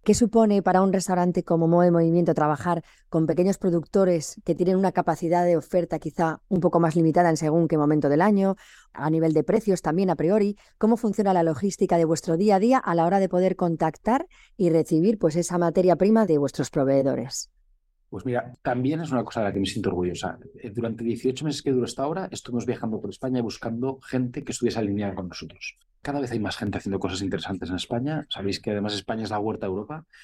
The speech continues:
Speaker 2: Hay muchos proyectos de biodinámica, de permacultura, de...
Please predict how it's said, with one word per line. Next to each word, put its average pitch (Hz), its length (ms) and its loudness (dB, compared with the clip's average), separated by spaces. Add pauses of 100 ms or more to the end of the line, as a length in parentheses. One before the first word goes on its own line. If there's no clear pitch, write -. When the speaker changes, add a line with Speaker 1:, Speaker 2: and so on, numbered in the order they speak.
(240)
Speaker 2:
Hay 113 140 -6
muchos 117 340 -4
proyectos 107 720 -6 (140)
de 110 160 -2
biodinámica, 101 920 -2
de 98 160 -2
permacultura, 98 1040 -4
de... 85 320 -8